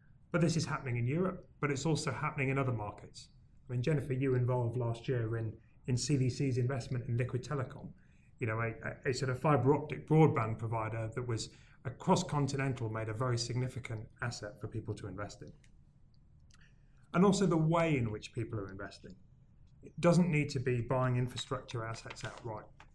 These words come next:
We've seen a number of the, the Canadian pension funds actually look at coming into different levels within the capital structure.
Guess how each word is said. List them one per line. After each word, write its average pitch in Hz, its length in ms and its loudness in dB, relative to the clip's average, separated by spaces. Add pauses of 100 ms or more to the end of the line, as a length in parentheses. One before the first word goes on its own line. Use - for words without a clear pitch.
(140)
We've 131 140 0
seen 139 200 2
a 139 40 2
number 139 280 4
of 113 80 0
the, 113 200 -2 (220)
the 127 80 0
Canadian 127 540 4
pension 151 440 0
funds 107 300 -4
actually 123 340 -2
look 120 260 -2
at 127 120 -8 (340)
coming 147 320 4
into 127 160 0
different 131 500 0
levels 117 440 0
within 110 220 -2
the 110 80 -4
capital 110 500 -6
structure. - 440 -10